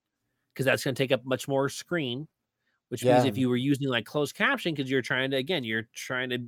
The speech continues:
Speaker 1: include more people, did it get covered? Now people can't read it.
Speaker 2: Yeah.
Speaker 1: That might be enough for someone to be like, "You know, eh." Oh, shoot.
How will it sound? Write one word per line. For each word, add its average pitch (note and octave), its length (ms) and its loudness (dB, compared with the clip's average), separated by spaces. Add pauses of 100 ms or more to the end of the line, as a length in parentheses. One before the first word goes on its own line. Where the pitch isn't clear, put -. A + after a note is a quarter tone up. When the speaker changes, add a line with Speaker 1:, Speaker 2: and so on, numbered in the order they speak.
Speaker 1:
include C3+ 340 -2
more B2+ 240 -2
people, B2 640 -4 (320)
did C3+ 140 4
it A#2 60 2
get G#2+ 160 -2
covered? A#2+ 360 2 (200)
Now A2+ 120 -6
people A2+ 200 -4
can't G#2+ 180 -6
read A2+ 180 -2
it. - 160 -10 (720)
Speaker 2:
Yeah. B2 340 2
Speaker 1:
That A2 120 -4
might A2+ 220 2
be C#3 100 4
enough C3+ 280 2
for C#3+ 80 0
someone C#3 200 -2
to C#3 60 -4
be C#3+ 60 0
like, C#3+ 160 -4
"You G#3 60 -6
know, G#3+ 460 -4
eh." D#4 920 -10 (180)
Oh, C#3+ 200 4
shoot. D3 480 -4